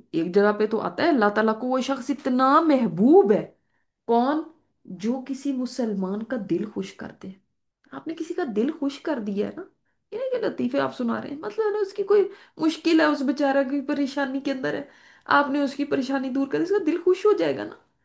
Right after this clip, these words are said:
आपने उसको कोई तसल्ली दे दी, आपने उसका कोई, अम, कोई, अ, अच्छा मशवरा दे दिया, आप उसके कोई काम आ गए,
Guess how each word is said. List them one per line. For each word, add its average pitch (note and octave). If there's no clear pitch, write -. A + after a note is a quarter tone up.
आपने C#4
उसको D4
कोई D4+
तसल्ली C#4
दे C4+
दी, B3+
आपने G#3
उसका -
कोई, D4
अम, -
कोई, C4
अ, C4+
अच्छा D4
मशवरा B3
दे B3+
दिया, A#3+
आप C#4+
उसके D4
कोई D4+
काम C4+
आ B3
गए, B3+